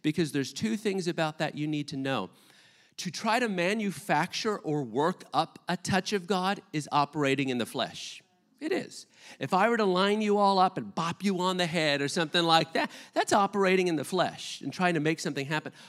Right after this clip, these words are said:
But did you know this? Equally in the flesh is resisting the move of the Holy Spirit. So if the tears start coming, if you start to tremble or shake,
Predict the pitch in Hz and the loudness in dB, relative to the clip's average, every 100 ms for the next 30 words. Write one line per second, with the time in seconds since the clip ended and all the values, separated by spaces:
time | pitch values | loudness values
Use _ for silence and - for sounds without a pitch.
0 | - - 135 165 311 392 196 202 - _ | -12 -8 -6 -6 -4 -4 -4 -4 -8 _
1 | _ _ 180 254 - 262 170 107 87 71 | _ _ -4 -4 -4 0 0 0 -4 -10
2 | - - 151 165 - - 123 160 262 - | -12 -4 -2 -2 -6 -6 -4 -4 -6 -8
3 | - - _ - _ 147 135 113 117 98 | -10 -12 _ -20 _ -4 -4 -4 -6 -4
4 | 117 170 - - 90 67 - _ _ _ | -6 -6 -8 -8 -8 -10 -18 _ _ _
5 | 117 120 127 120 107 104 120 101 98 - | -6 -2 0 -2 -6 -8 -8 -10 -10 -14
6 | - 98 - - - - - - - 147 | -14 -14 -14 -16 -20 -20 -20 -12 -8 -6
7 | 120 120 113 - 185 233 262 - 175 160 | -6 -10 -16 -10 -8 -8 -8 -6 -6 -6
8 | - 175 175 185 185 - 107 120 180 - | -10 -10 -8 -10 -14 -16 -10 -8 -8 -8
9 | 233 214 - - 151 165 165 240 254 117 | -14 -14 -16 -10 -8 -6 -8 -12 -10 -12
10 | - - 151 170 180 | -10 -8 -6 -6 -10